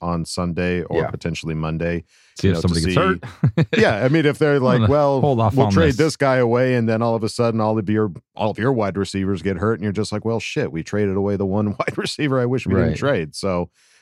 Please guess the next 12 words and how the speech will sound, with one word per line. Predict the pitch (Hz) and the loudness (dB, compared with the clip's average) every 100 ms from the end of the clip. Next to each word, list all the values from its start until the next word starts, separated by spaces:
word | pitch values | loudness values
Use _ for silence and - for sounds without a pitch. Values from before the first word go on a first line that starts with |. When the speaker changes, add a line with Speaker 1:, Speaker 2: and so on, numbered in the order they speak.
| - | 0
Speaker 3:
Yeah. | 87 104 110 107 | 2 4 4 0
Speaker 1:
um, | 104 - _ - | -2 -8 _ -8
so | 117 135 123 | -2 0 2
it's | 147 139 | 0 0
understandable | 170 143 - 127 117 117 | 0 0 0 0 0 0
that | 110 - - | -2 -4 -6
there | 98 | -2
hasn't | 117 120 107 | 0 0 0
been | 113 | 0
any | 107 104 | 0 0
moves | 104 104 92 | 0 -2 -2
made | 95 95 98 | -2 -2 -4